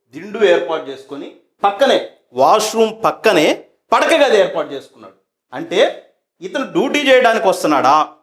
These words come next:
లేకపోతే ఇక్కడ వ్యభిచారాలు చేయడానికి, ఇక్కడ ఉన్నటువంటి ఎవరైతే ఈ ఆఫీసులో పనిచేస్తున్నారో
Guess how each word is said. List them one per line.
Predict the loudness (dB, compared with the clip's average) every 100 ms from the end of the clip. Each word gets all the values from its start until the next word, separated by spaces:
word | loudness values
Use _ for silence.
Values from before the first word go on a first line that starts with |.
| _ _
లేకపోతే | -2 0 0 0 -2
ఇక్కడ | -4 -2
వ్యభిచారాలు | 0 -2 0 2 2 2 0
చేయడానికి, | -2 -2 -4 -12 -20 _ _ _ _ _ _
ఇక్కడ | -10 -2 -2
ఉన్నటువంటి | 0 -2 -2 -6 -8 -12 -14 -18 _
ఎవరైతే | -4 -2 -2 -2 0 0 0
ఈ | -6 -8 0
ఆఫీసులో | 2 2 -2 -8 -6
పనిచేస్తున్నారో | -4 -4 -2 -4 -4 -4 -4 -6